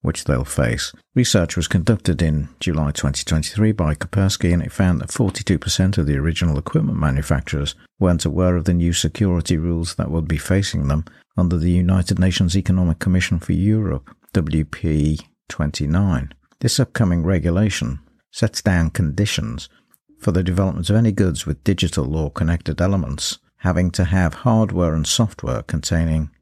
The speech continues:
products that must reach the market with, with minimal vulnerabilities.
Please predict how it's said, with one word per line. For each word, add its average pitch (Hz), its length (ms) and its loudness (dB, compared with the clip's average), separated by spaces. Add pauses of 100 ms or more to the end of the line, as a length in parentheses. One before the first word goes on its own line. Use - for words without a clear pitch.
(140)
products - 560 -2 (240)
that - 140 -2
must 87 260 -2
reach 80 260 -4
the - 80 -2
market 95 460 2
with, 82 320 -2
with 80 240 -2
minimal 107 540 2 (520)
vulnerabilities. 98 1300 0